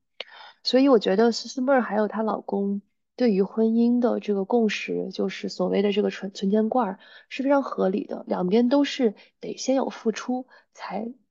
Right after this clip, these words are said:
能有获取。其次，我觉得聊的是一些面临现实的一些问题吧，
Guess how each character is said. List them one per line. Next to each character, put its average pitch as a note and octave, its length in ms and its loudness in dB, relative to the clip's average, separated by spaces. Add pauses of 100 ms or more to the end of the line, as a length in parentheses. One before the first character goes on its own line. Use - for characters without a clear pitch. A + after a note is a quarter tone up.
能 F#3+ 160 0
有 G3+ 140 2
获 G#3 240 -4
取。 - 340 -14 (1200)
其 - 200 -2
次， F4 180 0
我 C4+ 100 6
觉 G3+ 120 2
得 A#3 80 4
聊 G3+ 220 2
的 B3 120 0
是 C4 240 -4
一 A3+ 120 0
些 C4 460 -2
面 D4 200 -2
临 G3 160 -2
现 C#4 200 0
实 G#3+ 160 -8
的 G3+ 60 -6
一 G#3 40 -6
些 G#3 120 -6
问 G#3+ 200 -2
题 - 160 -8
吧， A#3+ 260 -14